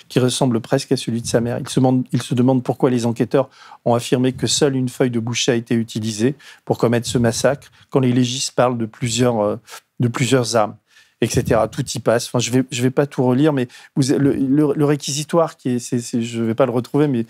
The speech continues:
il, vous avez quand même, dans un procès d'assises, vous avez quand même le réquisitoire qui est très important. Et là, c'est ce fameux procureur dont on a assez peu parlé, Monsieur Tain, euh,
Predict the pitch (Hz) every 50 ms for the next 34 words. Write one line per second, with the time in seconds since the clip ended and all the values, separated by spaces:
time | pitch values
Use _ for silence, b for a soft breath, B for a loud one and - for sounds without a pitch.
0 | B B B B B - - - - - - - - - - 285 254 233 151 131
1 | - - - 175 151 147 143 151 147 143 - 156 160 165 160 143 127 - 151 127
2 | 120 127 127 117 123 120 113 - 131 120 - 123 120 131 135 - - 196 170 143
3 | 127 131 123 117 - 139 143 143 131 123 120 117 - - 117 117 151 143 131 -
4 | 123 - - - 123 113 117 113 - 117 - - - 170 185 185 B B B B
5 | B B B 117 113 127 139 156 - - 127 120 - 127 120 - - 127 131 131
6 | 131 131 - - 135 117 - - 127 139 135 120 117 113 - - 113 113 110 107
7 | 113 - - - 113 - 120 - - 113 123 135 160 175 170 B B B B B
8 | _ 120 117 - - 113 110 - - 160 175 185 190 b b b b b b b
9 | b b - 123 117 113 113 113 113 127